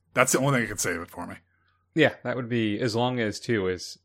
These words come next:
Speaker 2: Louis Leterrier is, is not involved in
Speaker 1: Right.
Speaker 2: the direction of that film.
Speaker 1: <laughs>
Speaker 2: Bring in Stilinski there and his,
Speaker 1: Yeah.
Speaker 2: uh, John Wick crew to
Speaker 1: Yeah.
Speaker 2: basically take care of this, and maybe, yeah, yeah. All right, so the big death,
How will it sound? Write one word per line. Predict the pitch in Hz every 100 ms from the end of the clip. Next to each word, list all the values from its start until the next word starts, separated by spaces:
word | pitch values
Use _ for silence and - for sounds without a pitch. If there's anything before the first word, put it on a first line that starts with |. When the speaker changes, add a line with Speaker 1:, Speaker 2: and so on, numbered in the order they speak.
| -
Speaker 2:
Louis | 117 113 104 -
Leterrier | 101 92 101 92 90
is, | 87 -
is | 110 85
not | 92 87
involved | 87 82 85 82 82 -
in | 113
Speaker 1:
Right. | 113 113
Speaker 2:
the | 92
direction | 85 - 95
of | -
that | -
film. | - 233 -
Speaker 1:
<laughs> | 277 - 277 - 254 - - - _ _ _
Speaker 2:
Bring | 120 117
in | 113
Stilinski | 110 - 104 101 - 104 92
there | 92 92 90
and | 87
his, | 101
Speaker 1:
Yeah. | 113 104
Speaker 2:
uh, | 98 90
John | 90 107 101
Wick | 98 101
crew | - 120 104 85 85
to | 92
Speaker 1:
Yeah. | 101
Speaker 2:
basically | 92 95 92 85 _ _
take | - 101
care | - 92 87
of | 82
this, | 82 -
and | 90 87 87
maybe, | 107 113 107 92 90 80
yeah, | 90 80 - _ _ -
yeah. | - - _ _ _ _ _
All | - 135
right, | 87 87 -
so | - 165
the | 147
big | 139 226 180
death, | 123 85 -